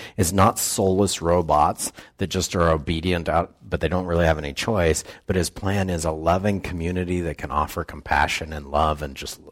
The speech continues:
interacts in this way, that that's his plan, and he's working that plan, and he's trying to develop that in people, and he's working towards it, and it's always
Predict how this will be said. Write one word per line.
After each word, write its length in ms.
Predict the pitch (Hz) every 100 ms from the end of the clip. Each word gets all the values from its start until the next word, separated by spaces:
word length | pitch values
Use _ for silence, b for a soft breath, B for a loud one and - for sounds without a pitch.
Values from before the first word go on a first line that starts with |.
| - B B B
interacts 560 | 90 87 73 76 - 95
in 80 |
this 200 | 87 87
way, 220 | 101 90 85 B B
that 200 | - 78
that's 300 | - 87 113
his 160 | 113 95
plan, 360 | - 92 90 90
and 120 | 76
he's 200 | 98 82
working 500 | 71 95 110 117 95
that 180 | 92 -
plan, 360 | 95 90 90
and 80 | 90
he's 160 | 78 -
trying 220 | 104 87
to 80 | 80
develop 540 | 73 71 90 127 -
that 240 | 104 98
in 120 | 101 95
people, 380 | 104 98 107 - B B
and 80 | 87
he's 160 | 78
working 380 | 90 135 147 139
towards 400 | - 117 98 90
it, 180 | 104 - B B B
and 120 | 82
it's 160 | 78 - -
always 560 | 101 101 92 76 73